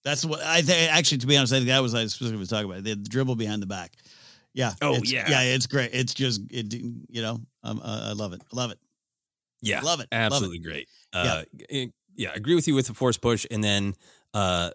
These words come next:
Speaker 2: th-, both force pushes are, are cool. It's such a, it's such a, you know, Jedi move to, to,
Speaker 1: Mm.
Speaker 2: you know, create distance in space. But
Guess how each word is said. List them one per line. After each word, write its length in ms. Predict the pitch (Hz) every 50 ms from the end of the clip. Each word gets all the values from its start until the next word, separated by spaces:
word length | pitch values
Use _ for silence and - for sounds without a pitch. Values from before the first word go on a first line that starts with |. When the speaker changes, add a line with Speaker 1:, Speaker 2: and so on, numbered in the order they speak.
| - -
Speaker 2:
th-, 160 | 131 117 107 -
both 280 | 131 120 147 143 135 -
force 200 | - 117 107 -
pushes 360 | - 107 101 - 107 95 98
are, 160 | 98 104 - -
are 140 | 104 95
cool. 320 | 90 - - 95 90 87 87
It's 140 | 87 76 -
such 180 | 95 87 -
a, 300 | 90 87 87 87 - -
it's 120 | - 85 -
such 180 | 90 82 -
a, 220 | 87 87 85 82 - _
you 100 | - 95
know, 160 | 87 85 85
Jedi 360 | 85 78 90 87 82 82 85 85
move 340 | 82 78 78 78 73 - -
to, 180 | - 80 80 80
to, 100 | 73 82
Speaker 1:
Mm. 280 | 80 78 76 110 110 101
Speaker 2:
you 60 | 87
know, 140 | 80 78 78 -
create 280 | - - 95 92 85 71
distance 320 | 87 - - 90 82 -
in 80 | 82 76
space. 340 | - - 76 76 71 -
But 200 | - - 76 -